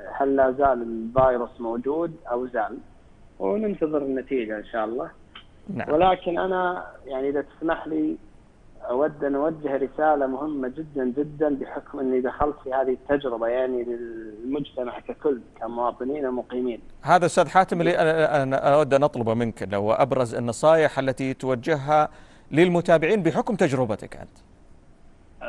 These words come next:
Speaker 1: أول شيء، أول نصيحة أن الإنسان يعني يبتعد عن الهلع والخوف ويتوكل على الله و-، ويصبر.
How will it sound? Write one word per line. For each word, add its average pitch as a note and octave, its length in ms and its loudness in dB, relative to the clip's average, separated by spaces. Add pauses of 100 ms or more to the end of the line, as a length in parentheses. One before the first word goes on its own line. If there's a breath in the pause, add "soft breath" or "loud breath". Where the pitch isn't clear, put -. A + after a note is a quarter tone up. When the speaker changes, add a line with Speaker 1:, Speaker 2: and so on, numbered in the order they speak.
(220)
Speaker 1:
أول G3 400 4
شيء، F#3+ 460 2 (280)
أول E3 400 4
نصيحة B2+ 600 2
أن C#3 160 2
الإنسان D#3 720 0 (420)
يعني C#3+ 560 -2
يبتعد C#3+ 520 2
عن C3 140 0
الهلع C3 500 4
والخوف C#3+ 600 2
ويتوكل C#3+ 480 -2
على B2+ 160 4
الله D3+ 400 4 (840)
و-، B2 1000 -4
ويصبر. D3+ 520 2